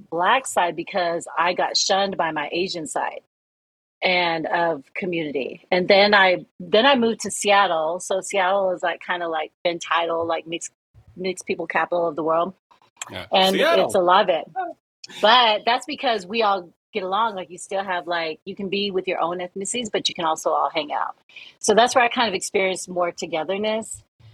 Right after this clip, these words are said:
Speaker 1: And that helped me a lot. But, um, it's, it's rough. And for this girl, whoever she is,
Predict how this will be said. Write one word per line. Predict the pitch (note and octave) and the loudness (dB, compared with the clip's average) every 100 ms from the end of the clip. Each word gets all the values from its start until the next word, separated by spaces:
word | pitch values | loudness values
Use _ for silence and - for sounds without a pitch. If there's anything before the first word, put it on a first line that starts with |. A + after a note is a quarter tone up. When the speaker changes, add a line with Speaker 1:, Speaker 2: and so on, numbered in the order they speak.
| - _ E3+ | -20 _ 0
Speaker 1:
And | F3+ F3 F3+ | 0 0 2
that | F3+ F#3+ | 4 4
helped | G3 F#3+ F3+ | 2 0 0
me | E3+ D#3+ D#3 - | -8 -8 -8 -4
a | D#3 | -2
lot. | D3 D3+ C#3 - - | 0 -2 -2 -6 -8
But, | D#3+ D#3 D3+ - | -4 -2 -4 -4
um, | D#3+ D#3 C#3+ C#3+ C#3 - _ _ _ _ - | -2 0 -2 -6 -12 -20 _ _ _ _ -2
it's, | G3 - - _ | 0 -2 -6 _
it's | G#3+ G#3+ | -2 0
rough. | F#3+ G3 C#3 - - | 2 2 2 -2 0
And | F#3 - | 0 2
for | A3 | 2
this | B3 | 2
girl, | A#3+ A#3+ | 4 4
whoever | A#3+ A3 | 4 0
she | G#3+ G#3+ | 0 0
is, | G#3 G#3 G#3 G3+ F#3+ | 2 2 2 0 -4